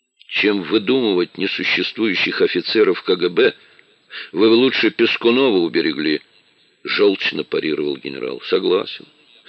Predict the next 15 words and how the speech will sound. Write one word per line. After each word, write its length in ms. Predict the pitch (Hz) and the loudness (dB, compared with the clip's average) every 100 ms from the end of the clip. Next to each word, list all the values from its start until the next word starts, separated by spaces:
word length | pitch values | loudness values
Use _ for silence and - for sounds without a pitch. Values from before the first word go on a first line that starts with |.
| - - | -14 -10
Судя 340 | - 135 160 147 | -2 2 2 2
по 100 | 110 | -4
всему, 320 | - 101 113 | -4 -4 -2
это 200 | 110 85 | -4 -4
был 260 | 95 110 85 | 0 -2 -2
единственный 1000 | 80 82 113 123 - 78 71 69 62 _ - | -6 -4 -4 -4 -8 -8 -6 -6 -8 _ -6
относительно 680 | - - 78 - - - - | -6 -4 -6 -6 -8 -10 -6
порядочный 640 | - 73 53 - - 69 | -2 -2 -2 -8 -12 -10
человек 480 | - 65 90 - 62 | -8 -2 0 -2 -4
во 120 | - | -8
всей 320 | - 73 65 | -6 -6 -6
компании. 600 | - - - 71 62 - _ _ _ _ _ _ _ _ | -10 -14 -8 -8 -10 -16 _ _ _ _ _ _ _ _
Просто 340 | - 123 - 82 | 2 2 0 -6
несчастный 640 | 80 - 95 - - - | -4 -2 -2 -4 -8 -10
человек. 520 | - - - - - | -10 -10 -12 -16 -20